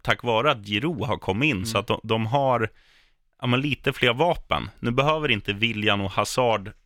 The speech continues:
Speaker 1: ta bollen från, liksom, mittplan,
Speaker 2: Mm.
Speaker 1: dribbla upp själva och avsluta själva, utan då kan de tjonga in ett inlägg som Giroud kan förvalta, antingen genom att nicka in själv som nu
Speaker 2: Mm.
Speaker 1: i helgen, eller,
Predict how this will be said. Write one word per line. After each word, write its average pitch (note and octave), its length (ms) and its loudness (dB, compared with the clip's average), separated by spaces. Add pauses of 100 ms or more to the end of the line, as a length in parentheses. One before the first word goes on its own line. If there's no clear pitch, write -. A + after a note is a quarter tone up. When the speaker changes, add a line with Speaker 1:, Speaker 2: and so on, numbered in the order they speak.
(140)
Speaker 1:
ta A2 160 0
bollen G2+ 400 0
från, G2 340 -2 (580)
liksom, G#2 400 -2
mittplan, A2 600 0
Speaker 2:
Mm. A#2+ 200 -6 (200)
Speaker 1:
dribbla A2 360 0
upp G2+ 120 -2
själva G#2+ 420 2
och G2+ 180 -2
avsluta G#2+ 500 -2
själva, F#2+ 280 0
utan G#2+ 220 -4
då B2 80 -2
kan D3+ 260 -2
de A2+ 120 -4
tjonga G2+ 300 -2
in G2 140 0
ett F#2+ 140 -4
inlägg A2 500 0
som G2 200 -4
Giroud G#2 380 -2
kan G2 160 0
förvalta, C3 500 -2
antingen G2+ 300 -4
genom G#2 260 -2
att G2+ 60 0
nicka G2+ 280 0
in F#2+ 140 -2
själv C#3 280 2
som G2+ 200 -8
nu C#3 60 0
Speaker 2:
Mm. B2 140 0
Speaker 1:
i G2 40 -2
helgen, B2+ 380 0
eller, A2 260 -2